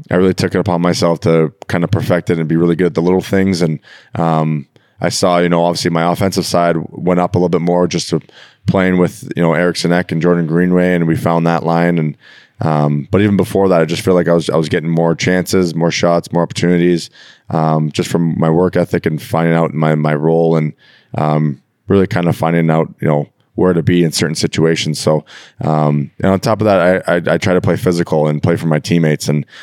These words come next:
I think that goes a long way. You know, I think skilled guys love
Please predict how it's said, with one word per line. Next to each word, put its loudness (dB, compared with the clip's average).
I -2
think 2
that 2
goes 0
a 0
long 2
way. 2
You 2
know, 2
I 0
think -2
skilled 0
guys 2
love 0